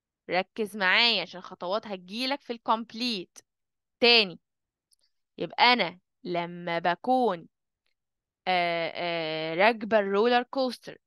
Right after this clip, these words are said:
اللي هو قطر الموت ده، إيه اللي بيحصل؟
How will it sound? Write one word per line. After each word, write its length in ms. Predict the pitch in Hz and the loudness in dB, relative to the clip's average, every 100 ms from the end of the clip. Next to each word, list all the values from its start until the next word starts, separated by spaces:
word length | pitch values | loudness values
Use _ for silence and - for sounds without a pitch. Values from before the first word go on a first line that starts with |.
| _ | _
اللي 100 | 175 | -10
هو 180 | 175 180 | -6 -2
قطر 300 | - 208 226 | -2 -2 -4
الموت 280 | 220 226 233 | -2 -2 -2
ده، 340 | 190 208 202 - - | 4 4 4 -6 0
إيه 60 | 180 | 2
اللي 240 | 190 196 | 4 2
بيحصل؟ 800 | 196 202 208 - - 208 202 185 | 2 2 2 0 4 6 6 2